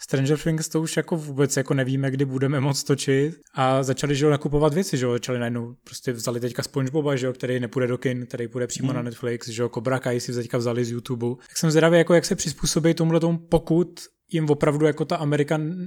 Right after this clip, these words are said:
Speaker 1: ne-, jako v silně zkomplikuje to natáčení, protože oni se samozřejmě točí,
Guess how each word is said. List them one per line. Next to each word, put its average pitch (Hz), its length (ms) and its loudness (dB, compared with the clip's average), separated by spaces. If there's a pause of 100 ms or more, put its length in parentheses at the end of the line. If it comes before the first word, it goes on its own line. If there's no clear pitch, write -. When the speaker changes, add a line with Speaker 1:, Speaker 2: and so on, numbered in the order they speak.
(200)
Speaker 1:
ne-, 156 320 0
jako 147 180 -2
v 143 80 -4
silně 151 280 4
zkomplikuje 143 500 0
to 156 80 -2
natáčení, 147 500 -2
protože 110 120 -6
oni 120 140 -4
se - 120 -10
samozřejmě 131 300 -2
točí, 123 500 -6